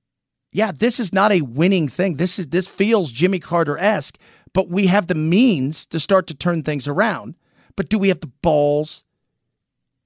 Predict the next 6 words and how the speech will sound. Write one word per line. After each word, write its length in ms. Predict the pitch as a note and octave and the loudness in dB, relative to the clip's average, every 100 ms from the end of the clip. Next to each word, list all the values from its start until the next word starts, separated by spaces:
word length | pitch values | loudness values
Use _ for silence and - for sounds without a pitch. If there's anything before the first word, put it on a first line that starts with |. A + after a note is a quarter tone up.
| _ - | _ -20
to 80 | C4+ | -8
do 200 | B2 - | -6 -6
it? 120 | - _ _ _ _ _ _ _ _ _ _ _ | -12 _ _ _ _ _ _ _ _ _ _ _
I'm 140 | D#3+ G#3 | -2 0
thinking 400 | C#4 C#4+ B3+ A3+ | 0 0 0 0
no. 240 | F#3+ | -2